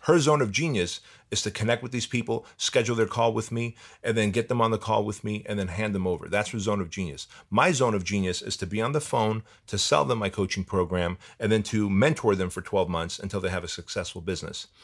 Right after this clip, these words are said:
My zone of genius was not to fix that sprinkler, which, so I could have paid someone twenty dollars an hour to fix that sprinkler. I lost a five thousand dollar sale. At the time that I needed it most,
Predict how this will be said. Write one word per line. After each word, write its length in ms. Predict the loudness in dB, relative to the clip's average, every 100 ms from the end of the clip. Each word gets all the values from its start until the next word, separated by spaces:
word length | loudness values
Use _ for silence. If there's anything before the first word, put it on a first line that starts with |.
| -4
My 160 | 2 2
zone 220 | 4 2
of 100 | 2
genius 380 | -2 -2 -2 -2
was 180 | -2 2
not 520 | 6 6 4 -2 -16 _ _
to 80 | -6
fix 220 | -4 -2
that 140 | -2 -4
sprinkler, 460 | -2 -2 -2 -6 -10 -18 -20 -8
which, 320 | -4 -2 -4 -6 -12
so 300 | 4 4 4 -4
I 80 | 0
could 120 | 2
have 80 | 2
paid 200 | 0 0
someone 240 | -2 -2
twenty 320 | -2 2 2 4
dollars 300 | 4 4 0
an 100 | 0
hour 200 | 0 0
to 60 |
fix 240 | -2 -4 -2
that 160 | -4
sprinkler. 480 | -2 -4 -2 0 -2 -4 _ _ _ _ _ -4
I 100 | 2
lost 260 | 4 4 0
a 60 |
five 320 | -2 2 0
thousand 340 | 2 2 2 2
dollar 240 | 2 2
sale. 380 | 0 -2 -2 -6 _ _ _ _ _ _ _
At 100 | -2
the 80 | 0
time 240 | 0 2 4
that 100 | 4
I 60 |
needed 300 | 6 4 2
it 80 | 4
most, 400 | 2 2 -4 -10